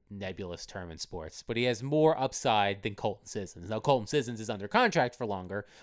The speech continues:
We don't know what Col-, Luke Kunin's contract is yet 'cause he doesn't have one, but you assume it's probably a bridge deal of some kind versus Colt Sissons, who signed a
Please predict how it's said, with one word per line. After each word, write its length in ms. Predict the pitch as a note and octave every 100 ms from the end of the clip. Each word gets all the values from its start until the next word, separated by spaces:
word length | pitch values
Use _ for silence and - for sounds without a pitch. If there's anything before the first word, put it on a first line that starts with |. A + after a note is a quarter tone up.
| -
We 80 |
don't 160 | C#3 A#2+
know 120 | C3+
what 140 | D3+ B2
Col-, 180 | C#3 - - B2
Luke 160 | A#2+
Kunin's 280 | - G#2+ F#2+
contract 500 | - G2 F2+ F#2+ F2+
is 120 | F#2+
yet 160 | G2+ B2
'cause 100 | A2+
he 80 | G#2+
doesn't 240 | F#2+ G2 -
have 200 | F3+ C#3
one, 240 | F2 E2+ F#2+ - - _
but 180 | C3 -
you 80 | C3
assume 260 | - F3+
it's 120 | E3 -
probably 420 | D3 C3 B2 A#2+
a 60 | G2
bridge 400 | A2+ C3+ B2 G#2+
deal 240 | B2+ A#2+
of 100 | A#2+
some 180 | - A#2
kind 380 | - A#2 A#2 A2+ - _ _
versus 380 | - A2+ A#2+ G#2+
Colt 280 | - A#2+ -
Sissons, 360 | - A2+ G2+ G2+
who 60 |
signed 260 | G2+ G#2
a 80 | F#2